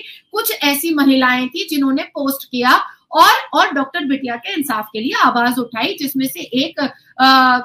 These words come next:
जम्मू and कश्मीर की पीओके की जो महिला है पाकिस्तानी, उसको, उसको तो blasphemy के इल्जाम में arrest भी कर,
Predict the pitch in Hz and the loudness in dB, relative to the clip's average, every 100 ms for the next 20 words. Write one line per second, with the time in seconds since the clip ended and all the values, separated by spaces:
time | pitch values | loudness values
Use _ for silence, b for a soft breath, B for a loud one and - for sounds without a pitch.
0 | 240 262 262 285 277 262 - 294 302 302 | -4 -2 0 2 0 -2 -2 -2 -2 -4
1 | 302 285 - - 302 339 349 392 359 311 | -2 -2 -4 -2 0 0 -2 -4 -2 -4
2 | 269 277 262 240 233 220 240 294 233 233 | -2 0 0 0 -2 -2 -2 -2 -6 -6
3 | - 220 240 392 311 - 269 - 247 - | -10 -8 -6 -6 -8 -6 -8 -6 -10 -6
4 | 269 269 240 233 - 226 254 247 262 240 | -6 -6 -6 -6 -6 -4 -4 -2 -2 -2
5 | 233 220 226 302 - B B 285 302 311 | -4 -6 -6 -8 -8 B B 0 2 2
6 | 269 311 - 240 | -2 -2 -2 -4